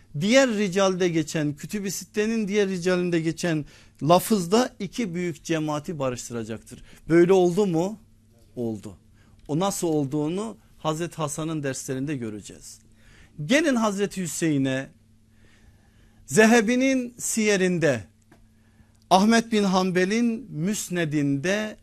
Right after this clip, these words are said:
aktarılır. Biraz sonra aktaracağım rivayet. Olayı bize aktaran da Ümmü Seleme validemizdir. Ümmü Seleme validemiz diyor ki, bir gün aleyhissalatü vesselam Efendimiz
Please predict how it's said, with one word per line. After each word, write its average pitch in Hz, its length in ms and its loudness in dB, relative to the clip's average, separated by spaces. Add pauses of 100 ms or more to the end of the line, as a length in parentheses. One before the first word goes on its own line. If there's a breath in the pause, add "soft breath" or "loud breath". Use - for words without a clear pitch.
(120)
aktarılır. 143 880 -2
Biraz 165 260 -2
sonra 135 420 -4 (220)
aktaracağım 123 760 -4
rivayet. 127 720 -6 (540 soft breath)
Olayı 185 520 0
bize 190 300 -4
aktaran 175 840 -6
da 196 240 -6
Ümmü 165 280 -6
Seleme 135 500 -4
validemizdir. 110 1000 -8 (800 soft breath)
Ümmü 180 260 -2
Seleme 156 540 -4
validemiz 127 880 -6 (160)
diyor 185 240 -4
ki, 127 400 -10 (260)
bir 160 300 -6
gün 135 380 -6
aleyhissalatü 147 720 -8
vesselam 135 500 -6
Efendimiz 110 680 -10